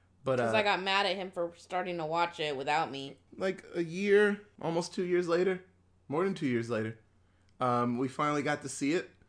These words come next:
Speaker 1: So that was good. But, uh, we finally got to watch Get Out. And, um, so what we'll do is tell you how, what, how we feel about it before.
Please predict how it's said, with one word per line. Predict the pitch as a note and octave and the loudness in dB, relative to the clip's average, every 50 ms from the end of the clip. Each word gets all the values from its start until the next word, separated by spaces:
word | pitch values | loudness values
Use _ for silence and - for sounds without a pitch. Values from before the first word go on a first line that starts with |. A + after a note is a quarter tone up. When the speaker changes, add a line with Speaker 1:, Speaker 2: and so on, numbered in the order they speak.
| _ _ _ _ _ _ _ _ _ _ _ | _ _ _ _ _ _ _ _ _ _ _
Speaker 1:
So | - - C#3 C3+ | -8 -4 0 0
that | C3+ C#3+ D3 | 2 2 0
was | D#3 D3+ | 0 -2
good. | D3+ C#3+ C3+ C3 C#3+ C#3 - - - _ _ _ _ _ _ - | -2 0 0 2 0 -2 -4 -12 -20 _ _ _ _ _ _ -8
But, | A2+ A#2+ C3 C3 | -4 -2 0 2
uh, | B2+ B2+ C3 C3+ B2 B2 | 2 2 2 2 0 0
we | C3 C#3+ D3 C#3+ | 0 0 0 0
finally | C3+ - - D3 D3+ D3+ D#3+ E3 | 0 0 2 2 2 2 2 0
got | - D3 D3 C#3+ C#3 | 2 2 0 0 0
to | - C#3+ | 0 0
watch | C3+ C#3 C#3+ C#3 C3+ - - B2+ | 2 2 2 2 0 -4 -6 -2
Get | C3 D3+ D#3 | 0 2 4
Out. | D3+ C#3 A#2 - - - - _ _ _ _ _ _ _ _ _ _ _ _ - | 4 4 2 2 -2 -10 -20 _ _ _ _ _ _ _ _ _ _ _ _ -10
And, | C3 C3 B2 B2 A#2+ | -6 -4 -2 0 0
um, | A#2 A2 G#2 G#2 G#2 G2 - | 0 0 0 -2 -4 -8 -8
so | - - - | -4 -2 0
what | C#3+ D#3+ G3 G3+ A3 | 2 2 2 2 2
we'll | A#3 | 6
do | F#3 G3+ G3 G3+ A3+ - - - _ _ _ _ _ _ _ _ _ _ _ _ - | 10 10 10 10 8 2 -12 -20 _ _ _ _ _ _ _ _ _ _ _ _ -10
is | C3+ C#3+ - | -8 -4 0
tell | - E3 D#3+ D#3+ | 2 4 4 4
you | D3+ D3+ D3+ D#3 D#3 D3+ | 4 4 4 4 4 4
how, | - C#3+ C#3 | 2 2 2
what, | - C#3 D3 - - | 2 0 0 0 2
how | C#3+ C#3 | 2 0
we | C#3+ D#3 D3+ | 0 0 -2
feel | - D#3+ D3 C#3 | -2 0 0 0
about | B2+ A#2 B2 B2 B2 B2 | 2 2 2 2 2 0
it | B2 - - - - G#2 | -2 -4 -6 -10 -10 -8
before. | A#2 A#2+ - - E3 D3 C#3 C3+ C3 C3+ | -8 -8 -4 0 2 4 4 4 4 0